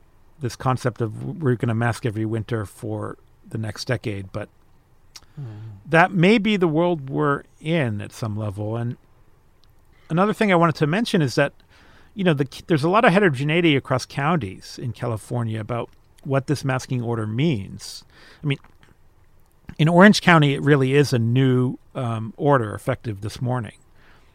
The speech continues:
Speaker 1: In Los Angeles County, it's, it's a little bit closer to the guidance that they already had in effect. And so, you know, the, the change is, is variable, and I think the enforcement will be variable, and I think the compliance will be variable. So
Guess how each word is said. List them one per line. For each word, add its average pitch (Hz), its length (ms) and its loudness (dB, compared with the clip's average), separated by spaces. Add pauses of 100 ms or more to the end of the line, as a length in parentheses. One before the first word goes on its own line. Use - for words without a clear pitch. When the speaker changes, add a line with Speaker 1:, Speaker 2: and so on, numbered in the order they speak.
(340)
Speaker 1:
In 143 240 0 (100)
Los 160 300 0
Angeles 208 300 4
County, 143 340 2
it's, - 120 -6
it's - 160 -10
a 135 60 -2
little 165 300 4
bit 139 180 -2
closer 147 480 0
to 120 480 -2
the 113 140 -4
guidance 120 400 -2
that 107 120 -8
they 113 140 -6
already 110 320 -6
had 104 320 -8
in 107 160 -10
effect. - 580 -10 (600)
And 131 160 -2
so, 143 500 4 (480)
you 151 60 -2
know, 135 100 2
the, 123 220 -2
the 127 100 0
change 190 540 2
is, - 360 0
is 127 260 -6
variable, 135 800 2 (300)
and 131 200 0
I 123 60 -2
think 202 300 -4
the 131 360 -2 (160)
enforcement 202 600 2
will 151 160 4
be 143 160 2
variable, 127 580 0
and 127 160 -6
I 117 60 -2
think 131 260 -6
the 117 140 -6
compliance 120 640 -2
will 110 80 -12
be 110 180 -12
variable. 107 640 -14
So 135 420 0